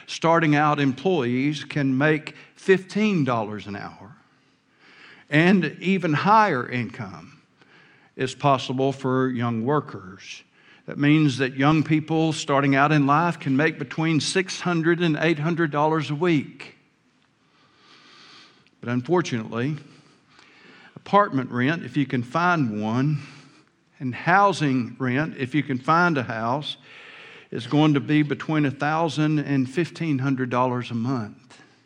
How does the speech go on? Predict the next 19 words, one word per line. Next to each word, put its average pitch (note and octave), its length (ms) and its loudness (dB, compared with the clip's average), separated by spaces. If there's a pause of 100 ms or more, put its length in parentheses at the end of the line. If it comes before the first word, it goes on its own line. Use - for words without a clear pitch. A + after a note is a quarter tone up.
(640)
including A#2+ 500 -2
utilities. - 880 -12 (1300)
College C#3 580 2
will A#2+ 220 -2
usually C3+ 480 2
improve C3+ 480 2
your C#3 100 0
ability C#3 400 0
to C3+ 80 -2
make D3 240 0
money, A#2+ 540 -4 (1120)
but B2 80 -4
it B2 100 -4
can B2+ 120 2
also D3+ 320 2
increase D3+ 500 0
your D3+ 100 0
debt E3+ 300 0
load. G2+ 320 -8